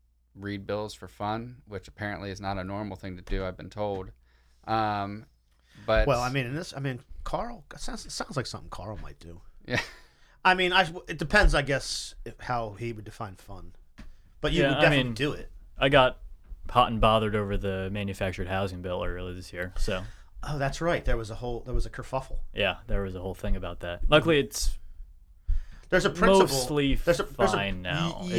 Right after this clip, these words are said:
Speaker 2: yeah.
Speaker 3: better.
Speaker 2: There's a principle. There's a, and there's a, there's one, one, it's mostly fine now, and two, that there's a funny story I can't tell right now. But one of the principals of this entire story, I hope, will be, uh, coming in to speak with, uh, with us about it because we're big fans of this person.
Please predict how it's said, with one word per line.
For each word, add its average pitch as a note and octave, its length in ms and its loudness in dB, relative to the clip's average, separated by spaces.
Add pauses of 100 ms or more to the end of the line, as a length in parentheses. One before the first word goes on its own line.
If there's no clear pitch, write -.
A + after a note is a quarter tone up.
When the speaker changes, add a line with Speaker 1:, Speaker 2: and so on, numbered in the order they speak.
Speaker 2:
yeah. G#2+ 100 2
Speaker 3:
better. G2 360 6 (220)
Speaker 2:
There's F#3 180 4
a G3 60 -2
principle. D3 640 0
There's E3 220 6
a, C#3+ 140 -6
and E3+ 120 6
there's E3+ 140 0
a, D3+ 60 -4 (120)
there's D3 240 -2 (140)
one, F#3+ 340 2
one, F3 220 2
it's C#3+ 120 -4
mostly C#3 300 0
fine G#2+ 340 -4
now, G2 220 -10
and G2 100 -8
two, F3 200 2
that B2 100 -4
there's A2 180 -8
a G#2+ 40 -8
funny C3 260 -2
story A#2 380 -4
I G2+ 60 -4
can't - 300 -10
tell B2+ 180 -2
right G#2+ 180 -6
now. G2+ 200 -10
But G2 120 -12 (320)
one D#3 160 4
of D3 100 0
the C3 80 -8
principals B2 540 -4
of A2+ 100 -10
this G#2 200 -10
entire A2 360 -4
story, C3 460 -4
I F#2+ 100 -8
hope, G#2+ 300 -10
will G#2+ 120 -6
be, G2+ 300 -10 (360)
uh, G#2+ 160 -6
coming A#2 320 -6
in G#2+ 120 -10
to - 80 -14
speak - 240 -8
with, - 180 -12
uh, G#2 120 -10 (220)
with G#2+ 160 -8
us G#2 200 -6
about G2 280 -8
it G2 100 -10
because - 300 -4
we're G#2+ 100 -8
big G#2+ 240 -12
fans A2+ 340 -8
of F2 140 -10
this - 120 -12
person. - 320 -14